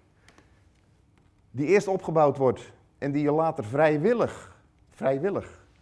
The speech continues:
af mag leggen. En zeggen, "Heere, hier ben ik. Alles wat ik doe in uw koninkrijk, daar wil ik u de eer van geven."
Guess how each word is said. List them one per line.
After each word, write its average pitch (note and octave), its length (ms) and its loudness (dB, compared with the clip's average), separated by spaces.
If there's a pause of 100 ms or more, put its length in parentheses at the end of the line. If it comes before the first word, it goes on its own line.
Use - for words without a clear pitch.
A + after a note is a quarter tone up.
(320)
af D#3 180 -4
mag B2 160 -4
leggen. G2 280 -6 (720)
En B2+ 100 -10
zeggen, D#3 240 2
"Heere, G#3+ 280 6
hier G3 200 2
ben G3 200 4
ik. - 260 -2 (1300)
Alles A#3 320 4
wat G3 140 2
ik E3 140 2
doe F3 200 6
in D#3 60 2
uw D3+ 100 0
koninkrijk, C#3+ 680 2
daar B2 120 0
wil D3+ 120 2
ik C3 100 0
u F#3+ 140 -2
de E3 100 2
eer C3 160 2
van G#2 120 -8
geven." F#2+ 340 -8